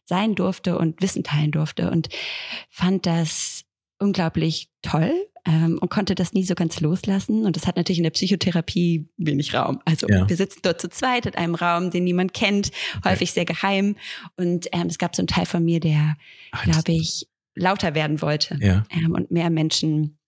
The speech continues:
Speaker 1: berühren wollte mit dem,
Speaker 2: Ja.
Speaker 1: was ich sage und was ich in anderen sehe. Und so, ja,
Speaker 2: Sehr
Speaker 1: dachte
Speaker 2: cool.
Speaker 1: ich, Organisation ist ein guter Ort.
Speaker 2: Ja.
Speaker 1: Ähm, plus, dass einfach immer mehr meiner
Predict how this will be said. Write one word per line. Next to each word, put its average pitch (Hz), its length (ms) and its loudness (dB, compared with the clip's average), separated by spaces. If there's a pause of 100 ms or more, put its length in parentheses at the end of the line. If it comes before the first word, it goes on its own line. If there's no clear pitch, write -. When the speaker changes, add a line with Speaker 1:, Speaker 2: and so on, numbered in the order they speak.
(120)
Speaker 1:
berühren 175 420 0
wollte 160 300 0
mit 151 180 0
dem, 156 80 0
Speaker 2:
Ja. 156 180 4
Speaker 1:
was 151 200 -2
ich - 480 -8
sage 254 540 -2
und 180 260 0
was 170 140 0
ich 196 120 -2
in - 80 0
anderen 151 240 2
sehe. 151 320 0 (260)
Und 160 140 -6
so, 160 280 2 (840)
ja, 208 160 2
Speaker 2:
Sehr 120 80 8
Speaker 1:
dachte 131 220 4
Speaker 2:
cool. 85 60 2
Speaker 1:
ich, - 60 0
Organisation 175 520 0
ist 180 100 -4
ein 170 100 0
guter 180 380 0
Ort. 190 540 0
Speaker 2:
Ja. 107 240 6
Speaker 1:
Ähm, 170 80 -4 (200)
plus, - 460 0
dass 185 160 0
einfach 180 220 0
immer 220 260 0
mehr 175 340 2
meiner 165 320 0